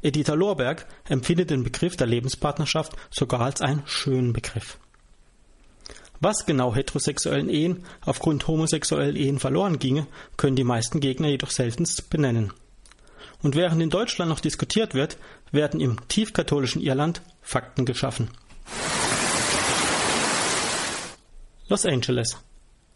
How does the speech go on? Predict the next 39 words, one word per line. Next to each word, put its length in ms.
Was 240
wurde 240
ihm 140
schon 140
alles 260
nachgesagt? 680
Und 140
in 80
welchem 280
Unsinn 360
schadete 380
er 140
zuletzt 420
oft 240
seiner 220
Karriere? 440
Und 100
nun 160
sollte 280
Justin 360
Bieber 240
auch 160
noch 100
schwul 300
sein. 280
Zumindest 460
kam 160
bei 100
vielen 280
Fans 340
der 100
Verdacht 420
auf, 240
nachdem 280
kürzlich 400
ein 160
Video 240
aufgetaucht 580
war, 240